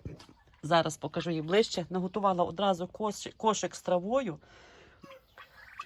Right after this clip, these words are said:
Чоловік косив, е, на подвір'ї травичку, от я її зібрала всю в кошик, і тепер я нею підстеляю в клітці. От. А переселили на-,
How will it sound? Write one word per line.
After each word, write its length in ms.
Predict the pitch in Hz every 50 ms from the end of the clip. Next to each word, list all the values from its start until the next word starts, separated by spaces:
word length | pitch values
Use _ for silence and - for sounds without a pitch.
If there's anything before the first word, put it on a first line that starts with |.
| - - - _ _ _ _ _ _ _ _ _ _ _ - - - _ _
Чоловік 500 | _ - - 330 339 349 302 302 254 -
косив, 500 | - 254 262 - - - 262 247 226 202
е, 160 | 202 202 190 185
на 160 | 185 214 214
подвір'ї 560 | - - 262 240 214 220 233 220 185 196 202
травичку, 520 | - 247 269 285 320 320 254 - - -
от 100 | 202 196
я 100 | 233 233
її 160 | 226 226 214 202
зібрала 420 | 185 214 208 - 220 214 196 190
всю 240 | 180 - - 214 196
в 60 | -
кошик, 560 | - - 262 277 285 - - 190 170 - - - - - - -
і 60 | 190
тепер 320 | - 240 - - 277 285
я 120 | 254 247 220
нею 340 | 220 240 254 247 233 220
підстеляю 1000 | - - 220 190 - - - 226 214 226 226 226 220 202 208 202 196 190 180 175 - _ _ - - _ _ - - - - -
в 200 | - - - -
клітці. 460 | 254 254 208 147 - - - 143 131 - - - -
От. 200 | 170 180 165 - -
А 100 | - -
переселили 680 | 175 - 233 240 226 - 262 254 247 285 330 311 302 269
на-, 140 | 247 247